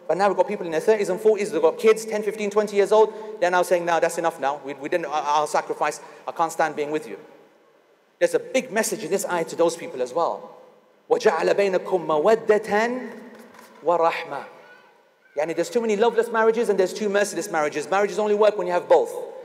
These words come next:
And when you're young, it's very easy to love one another. Very, very easy, because passion gets you all the way. But then you're gonna have to get old.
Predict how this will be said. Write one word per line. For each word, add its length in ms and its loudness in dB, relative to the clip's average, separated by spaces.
And 140 0
when 140 2
you're 100 4
young, 240 4
it's 100 -2
very 220 6
easy 280 -4
to 120 2
love 220 4
one 140 2
another. 280 -2
Very, 240 6
very 200 4
easy, 260 -6
because 260 0
passion 380 -4
gets 260 0
you 80 2
all 100 4
the 100 4
way. 260 4
But 140 0
then 160 4
you're 140 4
gonna 200 2
have 220 0
to 80 -6
get 220 4
old. 420 2